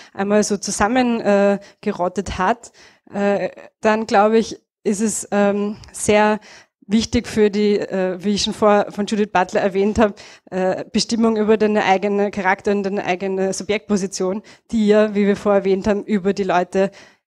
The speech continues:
definiert wird, mit denen man abhängt und mit denen man sich auf einen Ha-, Backel haut.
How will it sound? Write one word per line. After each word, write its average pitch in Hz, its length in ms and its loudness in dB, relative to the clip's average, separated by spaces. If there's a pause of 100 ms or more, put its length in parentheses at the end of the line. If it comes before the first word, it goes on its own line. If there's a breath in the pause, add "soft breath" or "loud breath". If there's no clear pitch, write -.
(340)
definiert 226 340 2
wird, 208 120 0
mit 208 160 0
denen 196 180 2
man 202 100 -2
abhängt - 640 -2
und 190 300 -6
mit 190 160 -6
denen 185 140 0
man 190 80 2
sich 196 200 -4
auf 190 120 -6
einen 190 260 -4
Ha-, - 80 -4 (160)
Backel 170 340 -6
haut. 175 260 -8